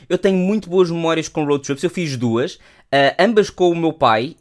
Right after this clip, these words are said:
e, bem, foram das viagens mais divertidas que eu tive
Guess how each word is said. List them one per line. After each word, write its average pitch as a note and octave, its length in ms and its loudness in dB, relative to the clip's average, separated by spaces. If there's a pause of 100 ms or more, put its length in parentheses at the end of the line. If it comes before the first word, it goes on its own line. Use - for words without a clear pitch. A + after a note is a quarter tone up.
e, D3 540 -6
bem, C3 300 2
foram D#3+ 180 -2
das E3+ 160 0
viagens D3 360 2
mais C#3+ 540 -4 (240)
divertidas D#3 680 -2
que - 100 -6
eu C#3 60 0
tive C3 320 -4